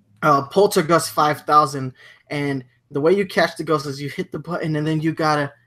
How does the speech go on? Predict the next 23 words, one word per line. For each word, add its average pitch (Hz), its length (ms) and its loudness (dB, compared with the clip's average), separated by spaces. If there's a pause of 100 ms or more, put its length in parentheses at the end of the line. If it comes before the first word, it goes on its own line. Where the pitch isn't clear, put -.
(120)
kinda 151 360 -4
aim 180 440 4
the, 160 220 0
the 160 120 -6
Poltergust 160 680 -2 (120)
at 160 340 0
the, 156 220 0
uh, 135 320 2 (460)
at 190 180 2
the 202 80 2
screen, 170 340 0
and 151 160 -2
then 160 140 0
you 156 80 -4
gotta 151 300 -2
pull 175 320 -2
it. - 80 -2
So 165 160 -4
it 143 80 -6
kinda 180 260 -2
works 170 300 -4
like 165 180 -2
those 156 240 0